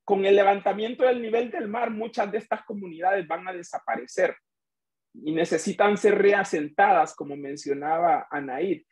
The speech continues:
Y estos recursos pueden contribuir significativamente. El once de noviembre, el, el presidente Biden, eh, se pronunció a través de un documento de hechos, en inglés le llaman fact sheets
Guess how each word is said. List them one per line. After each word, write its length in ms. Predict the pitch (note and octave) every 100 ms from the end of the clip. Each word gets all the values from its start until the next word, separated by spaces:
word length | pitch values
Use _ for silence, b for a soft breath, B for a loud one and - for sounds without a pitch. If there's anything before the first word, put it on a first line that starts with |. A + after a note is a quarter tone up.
| b _
Y 100 | F3
estos 260 | G3+ C4 B3+
recursos 720 | A3 - C#4+ C4+ A#3 A3 -
pueden 540 | G#3 G#3+ A3 A3+ G#3 _ _ _ _ _ _ -
contribuir 600 | G3+ F#3+ F#3 F3+ G3+ G#3+
significativamente. 1400 | A#3+ G#3+ G3 E3 - D3 G#3 F3 E3 F#3+ G3 - C3 b b _
El 180 | F3+ F#3
once 420 | A3 B3 A#3+ C#4 C4
de 120 | B3
noviembre, 920 | F3 E3+ A3+ C#4 C4+ F3+ D#3+ F3 - _ _ _ _ D#3
el, 480 | D#3+ D#3+ D#3 D#3 D#3
el 140 | E3+
presidente 560 | F#3 F3+ F#3 G3 G#3+ A3
Biden, 680 | G3+ G#3 G#3+ A3 A3+ A3 -
eh, 520 | E3 D#3+ D#3 D3+ - _ _ _ _ _
se 200 | - F#3+
pronunció 720 | F#3 F3+ F3+ E3+ - G3+ A3
a 120 | G#3
través 360 | G3 E3+ F#3 E3+
de 120 | G3
un 340 | G3 G3+ G3 F#3+
documento 580 | F3+ F#3 F3 G3 G3+
de 200 | F3 F3+
hechos, 280 | F#3 B3 A3+
en 100 | E3
inglés 240 | D3+ E3 F#3
le 120 | E3+
llaman 360 | F3 F#3+ E3 -
fact 340 | F3 E3+ -
sheets 380 | F3+ A#3 -